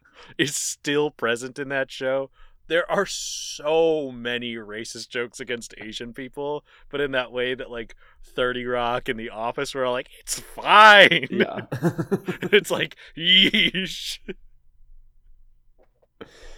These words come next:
Speaker 2: If it's done sarcastically, it doesn't
Speaker 1: Yeah.
Speaker 2: mean, it,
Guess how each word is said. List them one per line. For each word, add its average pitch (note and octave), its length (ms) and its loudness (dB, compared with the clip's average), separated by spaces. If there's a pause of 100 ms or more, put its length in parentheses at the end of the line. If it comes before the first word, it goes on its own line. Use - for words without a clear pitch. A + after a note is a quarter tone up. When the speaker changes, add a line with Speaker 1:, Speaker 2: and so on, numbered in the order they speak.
(400)
Speaker 2:
If D3+ 200 -2
it's D3+ 260 -4
done A#2 600 -4
sarcastically, A2 1400 -10
it B2+ 240 -10
doesn't E3 220 -4
Speaker 1:
Yeah. B2+ 160 -2
Speaker 2:
mean, G#2 140 -12
it, C#3 80 -8